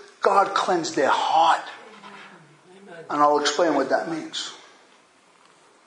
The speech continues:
The evidence is clear. God accepts others on faith alone.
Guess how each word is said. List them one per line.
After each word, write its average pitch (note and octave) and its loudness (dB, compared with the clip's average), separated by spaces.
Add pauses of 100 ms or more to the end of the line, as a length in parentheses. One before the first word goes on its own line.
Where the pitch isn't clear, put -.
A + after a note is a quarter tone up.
(1600)
The F3+ 2
evidence A3 2
is G#3 0
clear. D3 2 (300)
God F3+ 6
accepts - 0
others E3+ 2
on C#3+ 4
faith E3 0
alone. D3 0